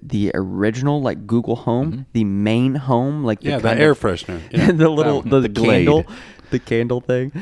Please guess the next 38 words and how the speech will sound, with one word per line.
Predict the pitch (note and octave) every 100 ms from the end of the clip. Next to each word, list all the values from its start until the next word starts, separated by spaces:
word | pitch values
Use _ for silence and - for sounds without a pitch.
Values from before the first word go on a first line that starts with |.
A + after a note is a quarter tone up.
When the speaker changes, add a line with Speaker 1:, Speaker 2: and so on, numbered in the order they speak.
| G#3
Speaker 2:
which | G#2+
was | B2+ -
one | F#3
of | D3
my | A#2
favorite | - G2+ D#2 C#2
ones. | C#2 C#2 F2
I |
read, | F#2+ F2
Speaker 1:
Yeah, | C3
Speaker 2:
I |
wrote | A2
Speaker 1:
man. | E2
Speaker 2:
an | E2+
article, | E2 D#2+ -
like, | D2+ D2 -
they, | D#2 D2
they | - E2 D2+
did | D#2+ F2+ F2+
a | D2 _
permanent | - G2+ G2+ F2+
price | - F#2 F2+ - - - - _ _ -
cut | - G2 F2+ -
and | E2+ E2
then | D#2+
they | D2 C#2
Speaker 1:
We | B2 C3+ G#2 -
Speaker 2:
discontinued | F2 - E2+ - D2 C#2+
the | C#2
thing. | - D2 D2 - -
Speaker 1:
We, | B2+ C3
we | C3+
had | D#3 F#3+
one | F#3 F#3+
around | D3+ B2 C#3
the | B2+
office | F#2+ C#3+ - F2+
that's, | - F#2+ - - - -